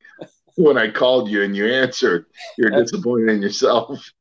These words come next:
Speaker 2: every day I've been trying to get that time machine to work so I can go back to January twenty-sixth, nineteen,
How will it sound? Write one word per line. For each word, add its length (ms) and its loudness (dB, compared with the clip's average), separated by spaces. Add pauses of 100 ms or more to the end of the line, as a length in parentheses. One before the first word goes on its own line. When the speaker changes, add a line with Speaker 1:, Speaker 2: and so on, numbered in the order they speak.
Speaker 2:
every 340 -8
day 280 -2
I've 160 0
been 180 -10
trying 260 -2
to 60 -4
get 140 -4
that 260 0
time 260 -4
machine 340 -6
to 40 -2
work 280 0
so 120 2
I 60 2
can 100 -4
go 140 0
back 460 0
to 340 -8 (1040)
January 800 2
twenty-sixth, 760 -4
nineteen, 720 -2